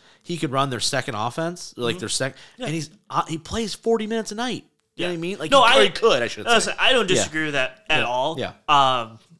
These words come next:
Speaker 2: I think Russ for the Lakers hasn't been as terrible, at least this year,
Speaker 1: No, because
Speaker 2: has
Speaker 1: it
Speaker 2: been
Speaker 1: got
Speaker 2: actually
Speaker 1: him off
Speaker 2: good.
Speaker 1: the starting lineup like
Speaker 2: Yeah.
Speaker 1: that.
Speaker 2: But
Speaker 1: Yeah.
Speaker 2: I,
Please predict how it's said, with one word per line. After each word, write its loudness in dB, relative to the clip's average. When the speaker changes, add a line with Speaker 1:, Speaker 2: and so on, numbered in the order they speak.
Speaker 2:
I 6
think 4
Russ 4
for -4
the -2
Lakers -6
hasn't -8
been -10
as -2
terrible, -8
at 0
least 0
this -2
year, -6
Speaker 1:
No, 0
because 2
Speaker 2:
has -2
Speaker 1:
it 0
Speaker 2:
been 0
Speaker 1:
got 8
Speaker 2:
actually 2
Speaker 1:
him 0
off 6
Speaker 2:
good. -4
Speaker 1:
the -8
starting 2
lineup -2
like -6
Speaker 2:
Yeah. -8
Speaker 1:
that. -6
Speaker 2:
But 4
Speaker 1:
Yeah. -2
Speaker 2:
I, 0